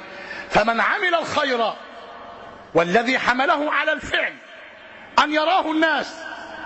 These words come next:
فيحمدوه فليبشر بالذي يسوءه، وليبشر بحبوط العمل، وليس له أجر عند الله عز وجل. ديت النصوص الشرعية المحذرة من الوقوع في الرياء.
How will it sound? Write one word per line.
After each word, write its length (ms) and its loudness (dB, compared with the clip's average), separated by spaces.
فيحمدوه 1200 2
فليبشر 540 4
بالذي 400 0
يسوءه، 420 0
وليبشر 560 4
بحبوط 380 0
العمل، 440 0
وليس 320 4
له 280 2
أجر 320 0
عند 200 -2
الله 360 0
عز 240 -2
وجل. 260 -2
ديت 280 2
النصوص 480 2
الشرعية 580 2
المحذرة 720 0
من 140 2
الوقوع 500 2
في 100 -6
الرياء. 400 0